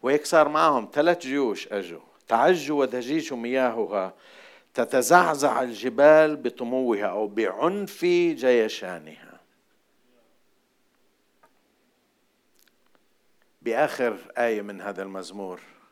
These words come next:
بقول: "كفوا واعلموا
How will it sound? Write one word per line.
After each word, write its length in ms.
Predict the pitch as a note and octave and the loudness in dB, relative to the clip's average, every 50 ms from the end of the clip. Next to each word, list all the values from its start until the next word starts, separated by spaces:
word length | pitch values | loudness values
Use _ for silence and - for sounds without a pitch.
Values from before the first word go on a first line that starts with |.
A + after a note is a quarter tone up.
| _ _ _ _ _ _ _ _ _ _ _ _ _ _ | _ _ _ _ _ _ _ _ _ _ _ _ _ _
بقول: 320 | G#2+ A2 A2+ A#2+ A2+ G#2+ - - | -10 -6 -4 -4 -4 -6 -6 -6
"كفوا 540 | - F#3 F3 - - - - E3+ E3+ F3 F#3 - - _ _ _ _ _ _ _ _ _ _ F#3+ F#3+ _ _ _ _ _ - - _ _ - | -4 -4 -4 -4 -6 -6 -2 -2 -2 -2 -4 -8 -16 _ _ _ _ _ _ _ _ _ _ _ -20 _ _ _ _ _ -20 -20 _ _ -2
واعلموا 800 | A2 A#2+ B2 A#2+ A#2+ A#2 A2+ A2+ A2 A2 A2 A2 A2+ A#2+ B2 | 2 4 6 6 6 4 4 2 -2 -4 -4 -6 -8 -8 -10